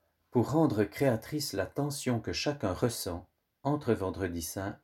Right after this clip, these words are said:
et Pâques. Il y a tension parce que Vendredi saint est toujours menacé de rester coincé dans la souffrance, voire même de pencher vers le dolorisme,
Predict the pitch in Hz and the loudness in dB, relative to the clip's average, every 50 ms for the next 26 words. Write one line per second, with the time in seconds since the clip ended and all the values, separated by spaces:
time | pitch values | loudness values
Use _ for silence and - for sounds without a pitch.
0 | _ _ _ _ - 107 101 - - 69 71 76 - _ - _ _ _ _ _ | _ _ _ _ -4 -4 -4 -4 -10 -10 -10 -12 -16 _ -20 _ _ _ _ _
1 | _ _ _ _ _ _ _ _ _ _ _ _ _ _ _ _ _ _ _ _ | _ _ _ _ _ _ _ _ _ _ _ _ _ _ _ _ _ _ _ _
2 | _ - _ _ _ _ _ - 117 123 139 175 170 170 170 135 113 104 - - | _ -20 _ _ _ _ _ -4 -2 2 4 4 4 4 4 2 2 2 0 -4
3 | - 90 82 85 120 147 - _ _ _ _ _ _ _ _ _ _ _ _ _ | -4 -4 -2 -2 -4 -6 -10 _ _ _ _ _ _ _ _ _ _ _ _ _
4 | _ _ _ _ _ _ _ _ _ _ - - 135 120 - - 135 120 143 156 | _ _ _ _ _ _ _ _ _ _ -2 -2 0 0 2 0 2 4 4 4
5 | 151 135 139 127 127 131 - - - 131 110 95 - _ - 170 135 120 98 101 | 4 4 2 2 2 -2 -2 0 2 2 2 2 -2 _ -8 -4 -2 -2 0 4
6 | 110 113 110 110 107 110 - - 127 131 135 139 139 - - 90 90 85 82 - | 4 4 4 4 2 0 -2 -2 0 0 0 0 -4 -8 -12 -4 -4 -4 -2 0
7 | 117 113 - - - 104 101 - - - 117 135 139 139 - - 127 117 98 98 | -2 -2 -2 -4 -4 -6 -6 -4 0 0 2 2 2 0 -2 0 0 2 2 2
8 | 92 90 80 78 - - 80 - - - 82 92 123 - - - - - _ _ | 0 0 -2 -2 -4 -8 -10 -10 -6 -6 -6 -6 -6 -8 -10 -12 -12 -14 _ _
9 | _ _ _ _ _ _ _ _ _ _ _ _ _ - 92 101 110 104 101 107 | _ _ _ _ _ _ _ _ _ _ _ _ _ -6 4 4 4 6 6 4
10 | 110 110 104 98 87 87 80 - 110 113 113 113 - 113 101 95 87 85 85 82 | 2 2 0 0 -2 -4 -2 0 0 0 0 0 0 -2 -2 -2 -2 -4 -4 -4
11 | 80 101 101 101 87 82 120 147 160 - - - 80 76 | -2 0 0 0 -2 -2 -6 -8 -8 -10 -10 -10 -10 -10